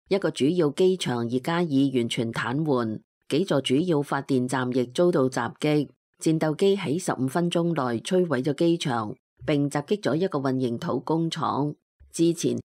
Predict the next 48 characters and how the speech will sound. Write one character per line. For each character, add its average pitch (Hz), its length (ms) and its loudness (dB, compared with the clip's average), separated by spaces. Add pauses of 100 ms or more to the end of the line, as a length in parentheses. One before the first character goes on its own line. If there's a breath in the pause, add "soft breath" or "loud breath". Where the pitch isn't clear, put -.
(140)
以 160 120 2
軍 202 240 0
對 151 180 2
該 190 260 2
國 160 200 -2
際 139 220 0
機 180 200 4
場 123 400 -4 (200)
發 165 160 -2
布 160 200 0
前 135 240 0
所 123 220 -2
未 165 240 -2
有 127 160 -2
嘅 147 100 -2
撤 143 120 -2 (100)
離 120 160 -2
警 127 300 -4
告， 123 360 -2 (300)
稱 190 260 2
唔 127 220 -2
撤 156 140 0
離 120 400 0
將 196 260 0
危 127 160 -2
及 131 200 -4
生 165 340 -2
命。 123 340 -2 (260)
呢 180 100 2
個 175 80 -2
係 165 160 0
以 131 220 0
色 190 160 0
列 147 200 2
首 123 300 -2
次 151 280 0
對 143 240 2
也 139 200 -2
門 127 240 0
發 131 220 -4
布 135 260 0
撤 - 160 -2
離 110 220 -2
通 151 260 -2
知。 147 400 2 (320)
喺 139 260 -2
前 123 240 0
一 147 180 2